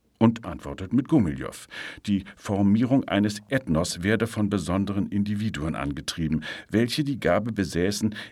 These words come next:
Energie von der Umgebung zu empfangen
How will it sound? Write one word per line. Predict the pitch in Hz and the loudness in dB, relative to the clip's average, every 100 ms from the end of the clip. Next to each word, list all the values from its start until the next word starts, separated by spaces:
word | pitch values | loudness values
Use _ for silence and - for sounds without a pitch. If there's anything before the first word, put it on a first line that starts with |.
| - | -2
Energie | 85 71 73 85 143 165 - - | 0 0 -2 -4 -4 -4 -6 -10
von | - 78 | -6 -4
der | - | -2
Umgebung | 76 - 107 117 110 | -4 -2 0 0 -2
zu | - | -4
empfangen | - - 117 131 135 | -6 -4 0 2 0